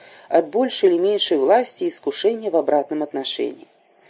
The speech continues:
Я допускаю власть рока только в том, что не имеет отношения к добру и злу внутреннему. Никакие положения человека не может заставить его быть добрым или злым.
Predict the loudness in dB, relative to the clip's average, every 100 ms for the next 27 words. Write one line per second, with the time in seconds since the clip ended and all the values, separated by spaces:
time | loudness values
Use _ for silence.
0 | -20 -20 -8 2 4 4 2 0 6 6
1 | 6 4 4 4 6 6 4 4 4 2
2 | 2 0 0 0 -2 0 0 -2 0 0
3 | 0 0 0 2 0 4 2 4 0 0
4 | -2 0 0 0 0 0 -4 -6 -12 -16
5 | _ _ -20 -20 -14 -2 2 2 2 -2
6 | 2 4 6 4 2 -2 0 4 4 2
7 | -2 0 -2 -4 -20 -12 -2 2 2 4
8 | 4 4 2 0 2 2 2 0 0 0
9 | 2 -2 2 2 4 2 2 0 -2 -4
10 | -2 -4 -4